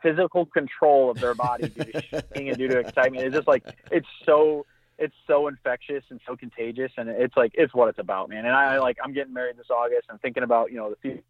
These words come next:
Speaker 1: family. It's like, I can only imagine, you know, what, you know, you've talked to you about, you know, your, your daughter's getting older now, and, and obviously Mac's getting older now, where it's like, they're, you know, they're gonna start going, and, and you've gotta just be so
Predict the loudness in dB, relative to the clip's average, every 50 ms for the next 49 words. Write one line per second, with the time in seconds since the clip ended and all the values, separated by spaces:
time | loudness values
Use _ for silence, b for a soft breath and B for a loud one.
0 | _ _ -14 -10 -6 -4 -4 -4 -4 -4 -4 -6 -2 2 2 2 2 -2 B B
1 | B B B B B -2 2 2 4 4 4 2 0 -2 -2 0 2 2 0 0
2 | -2 -8 -14 -14 -10 -6 -6 -6 -6 -6 -10 -14 _ _ _ B B -20 -20 -20
3 | B B B -2 2 2 2 2 0 -4 -4 -4 -4 -4 -4 -6 -6 -6 -6 -2
4 | 0 2 2 0 0 -2 -4 -2 -2 -2 -2 -2 -4 -4 -8 -10 -10 -8 -6 -6
5 | -6 -6 B B B B B 0 2 4 6 6 6 6 6 4 4 2 0 -2
6 | 0 0 0 0 0 -2 -4 -4 -2 -2 -2 -2 -2 -4 -4 -8 -12 -16 -20 -14
7 | -10 -8 -6 -6 -8 -10 -12 -10 -6 -4 -4 -4 -4 -6 _ -10 -10 -8 -8 -8
8 | -8 -8 -8 -8 -8 -8 -8 -8 -8 -10 -10 -12 -14 -14 _ _ -6 -6 -6 -6
9 | -6 -6 -6 -6 -4 -2 -2 -2 -2 -4 -2 0 0 0 0 0 -2 -4 -4 -4
10 | -4 -6 -10 -14 -16 -14 -12 -12 -12 -12 -12 b b b b b b b b _
11 | _ 2 2 4 4 4 4 4 2 0 -2 -6 -12 _ -14 -14 -10 -8 -8